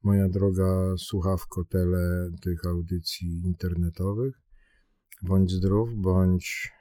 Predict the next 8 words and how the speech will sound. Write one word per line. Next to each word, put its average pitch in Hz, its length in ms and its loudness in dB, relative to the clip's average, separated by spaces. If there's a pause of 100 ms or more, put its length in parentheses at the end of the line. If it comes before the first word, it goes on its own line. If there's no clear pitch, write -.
(300)
piękny, 104 880 0
dużo 87 260 -4
szczęścia 90 500 -4
na 80 120 -4
święta, 95 640 -6 (800)
samych 95 560 2
pogodnych 90 600 -2
dni, 92 440 -4